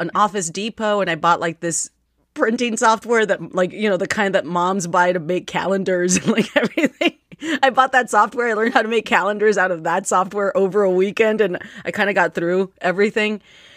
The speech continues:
And the longer I stayed at the comedy club, comics would come by and they would tell me that I was funny.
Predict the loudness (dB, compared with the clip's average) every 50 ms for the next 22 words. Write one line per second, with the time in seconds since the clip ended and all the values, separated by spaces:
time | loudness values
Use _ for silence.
0 | -20 -10 _ -2 0 2 2 2 2 2 2 2 2 2 2 2 2 2 0 -2
1 | -2 -2 -4 -2 0 0 0 0 0 -4 -6 -6 -4 -2 0 2 2 2 0 -2
2 | -6 -8 -6 -4 -6 -6 -8 -12 _ _ -20 _ _ -6 -2 0 0 0 0 -2
3 | -4 -8 -6 -4 -4 -4 0 0 0 2 2 2 0 0 -2 -4 -6 _ _ _
4 | _ _ _ _ _ _ _ _ _ _ -6 -4 -2 0 2 0 0 0 -2 -2
5 | -2 -2 0 0 0 0 0 0 0 -2 -4 -2 0 0 0 0 -2 -6 -10